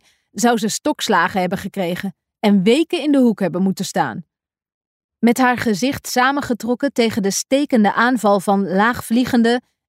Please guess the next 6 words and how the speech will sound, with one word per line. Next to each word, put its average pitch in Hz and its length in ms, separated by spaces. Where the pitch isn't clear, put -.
en, 196 300
eerlijk 202 320
gezegd, 196 420
nogal 202 380
moordlustige 202 760
sneeuwvlokken, 233 720